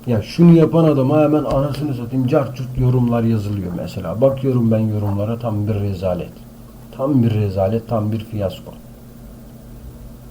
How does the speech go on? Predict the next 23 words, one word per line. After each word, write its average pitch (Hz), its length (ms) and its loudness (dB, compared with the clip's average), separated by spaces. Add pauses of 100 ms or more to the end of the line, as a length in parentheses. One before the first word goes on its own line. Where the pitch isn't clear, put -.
(240)
Cinli 117 400 6
adamın 135 440 4
bir 123 80 0
tanesi 110 400 0
yazmış. 101 440 0
Bak, 107 120 -4 (180)
cinlerin 113 480 0
üstüne 101 400 -6
bu 113 100 -6
kadar 101 260 -2
giden 95 360 -6
birisini 98 400 -4
görmedim. 101 560 -2 (300)
O 127 120 6
yüzden 117 360 6
Paranormal 110 600 2
Mi 104 240 -2
kanalını 101 380 -4
seyretmeyi 101 600 -6
seviyorum. 87 480 -8 (1080)
Lan 123 260 6
gidemez, 113 580 4
gidemez. 98 520 0